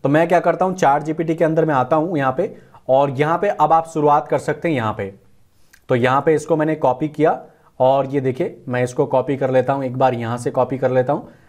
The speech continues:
and यहाँ पे मैं इसको पेस्ट कर देता हूँ। अब यहाँ पे आप स्टार्ट कर सकते हो लिखना। तो ये देखिए हम जयपुर सिटी के बारे में लिखते हैं पहले,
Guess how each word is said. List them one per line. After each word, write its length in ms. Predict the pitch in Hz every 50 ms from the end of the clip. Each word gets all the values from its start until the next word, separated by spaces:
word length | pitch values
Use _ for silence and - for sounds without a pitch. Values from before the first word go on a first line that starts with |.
| - - 120
and 180 | 123 123 120
यहाँ 140 | 127 123 127
पे 100 | - 143
मैं 120 | 135 131
इसको 240 | 127 - - 160 175 - - - _ -
पेस्ट 280 | 139 131 131 127 - -
कर 140 | 127 117
देता 240 | 104 104 104 92 -
हूँ। 160 | 92 95 - - _ _ _ _ _ - - - - - - - - _ _ _ _ _ -
अब 180 | 123 120 117 113
यहाँ 220 | 123 120 131 143
पे 140 | 139 165 170 170
आप 300 | - 139 135 135 135 143
स्टार्ट 400 | - - - - 127 131 - -
कर 120 | - 131
सकते 320 | 113 - 131 117 - - 147
हो 60 | 170
लिखना। 420 | 151 120 117 117 113 104 95 101 - - _ _ _ _ _ _ _ -
तो 60 | 123
ये 180 | 113 120 131
देखिए 400 | 127 131 127 127 - 170 233 - - - _ -
हम 200 | - 127 131 131
जयपुर 480 | 123 131 127 123 127 127 156 156 156 - - -
सिटी 360 | - - - 135 - - 151
के 140 | 147 170 160
बारे 220 | 160 151 151 151
में 100 | 151 156
लिखते 240 | 147 143 147 - 156
हैं 120 | 143 139 135
पहले, 260 | 139 131 131 135